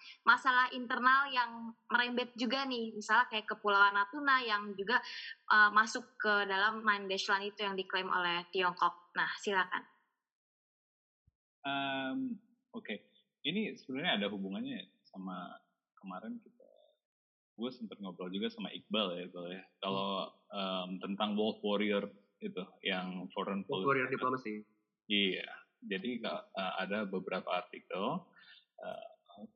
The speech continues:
Speaker 2: oleh foreign policy ya, kalau nggak salah itu ya, Iqbal ya, atau
Speaker 3: Hmm, benar.
Speaker 2: foreign affairs.
Speaker 3: Diplomat.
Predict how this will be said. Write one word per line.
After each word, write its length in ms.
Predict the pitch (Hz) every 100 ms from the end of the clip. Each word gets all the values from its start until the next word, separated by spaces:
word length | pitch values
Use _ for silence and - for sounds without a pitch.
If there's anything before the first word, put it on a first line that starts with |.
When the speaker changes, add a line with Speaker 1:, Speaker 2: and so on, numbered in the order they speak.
| -
Speaker 2:
oleh 480 | 113 113 113 113 113 -
foreign 240 | 123 117
policy 320 | 123 127 123
ya, 80 | 92
kalau 240 | 90 87 87
nggak 80 |
salah 240 | - 90 92
itu 160 | 95
ya, 160 | 90 87
Iqbal 180 | 87 90
ya, 80 | 92 - 95
atau 560 | - 92 92 92 -
Speaker 3:
Hmm, 240 | 95 110 107
benar. 160 | 107 98 _ _ _ _
Speaker 2:
foreign 200 | 98 95 98
affairs. 160 | 117
Speaker 3:
Diplomat. 260 | 117 120